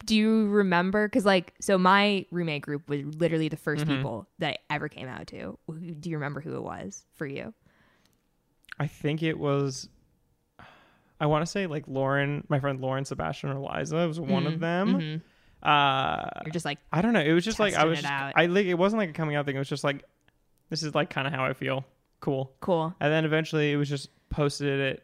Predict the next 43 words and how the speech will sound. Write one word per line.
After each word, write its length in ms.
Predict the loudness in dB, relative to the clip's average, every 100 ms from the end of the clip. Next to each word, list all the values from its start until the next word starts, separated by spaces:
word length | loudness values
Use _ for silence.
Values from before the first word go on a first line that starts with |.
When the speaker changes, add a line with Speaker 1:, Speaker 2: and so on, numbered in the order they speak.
| -8
Speaker 2:
I'm 140 | -8
sure, 340 | -8 -6 -2 -2
on 120 | -4
Finsta 420 | -6 -10 -6 0
or 120 | 0 0
something 340 | -2 -2 -2
like 240 | 0 -2
that. 380 | 0 2 2 2
Speaker 1:
Yeah. 1200 | 4 4 6 4 2 4 6 6 6 4 2 0
Speaker 2:
Uh, 20 | -2
and 140 | 0
then 120 | 0
came 200 | 0 0
out 140 | 0 -2
to 80 | 0
my 80 |
parents 480 | -2 -2 -2 -2 -2
in 80 | -4
the 60 | 0
most 240 | -2 0
casual 540 | 0 0 0 -4 -2
way. 200 | -2 -4
We 120 | -2 0
were 100 | 2
all 100 | 0
just 200 | -2 -4
home 220 | -2 -2
the 60 | -4
night 180 | -6 -6
before 500 | -6 -4 -2 -2 -4
graduating 600 | 0 0 0 0 -2 -2
and 80 | -2
everything. 180 | -2 -4
And 40 |
I 40 |
was 60 | -4
just 140 | -4
like, 180 | -4 -4
"Hey, 400 | 0 2 2 0 -10 _ _ _ _ _ _ _ _ _
so, 160 | -4 0
like, 120 | 0
I'm 140 | 0
bi." 460 | 0 2 4 2 0